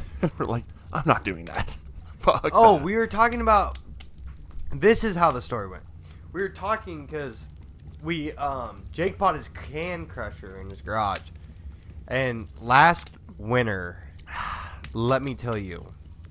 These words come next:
Speaker 1: We filled it.
Speaker 2: We did Sober December, and it was still a lot of beer.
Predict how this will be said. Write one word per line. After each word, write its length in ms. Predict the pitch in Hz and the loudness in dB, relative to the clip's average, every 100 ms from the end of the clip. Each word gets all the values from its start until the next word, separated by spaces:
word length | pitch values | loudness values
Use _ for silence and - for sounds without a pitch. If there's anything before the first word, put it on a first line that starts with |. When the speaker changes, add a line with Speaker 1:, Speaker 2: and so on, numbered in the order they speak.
| - - - - - - | -16 -16 -14 -14 -14 -6
Speaker 1:
We 120 | 120 | -2
filled 300 | 113 104 95 | 2 2 2
it. 100 | 80 - | 0 -4
Speaker 2:
We 200 | - 143 165 | -2 0 4
did 280 | 185 143 | 4 4
Sober 440 | 110 - 143 147 156 | -2 0 2 2 0
December, 720 | 143 - 143 117 95 90 95 - - - - | -6 -6 -4 -4 -6 -8 -10 -14 -16 -14 -4
and 420 | 113 107 107 98 - | 0 0 -2 -6 -2
it 220 | 123 127 | 0 0
was 560 | 120 113 107 98 - - - - | 2 2 2 0 -8 -14 -16 -14
still 840 | - - - - 202 165 101 82 - - - - - - - - - - - - - - - - - - | -14 -12 -12 4 8 10 8 0 -10 -14 -14 -14 -14 -14 -12 -12 -12 -16 -16 -16 -14 -16 -16 -16 -16 -10
a 240 | 101 101 | -6 -4
lot 580 | 98 98 101 104 101 - | -4 -2 4 6 4 -2
of 200 | 104 95 | -8 -6
beer. 380 | 95 95 85 85 | -8 -8 -8 -12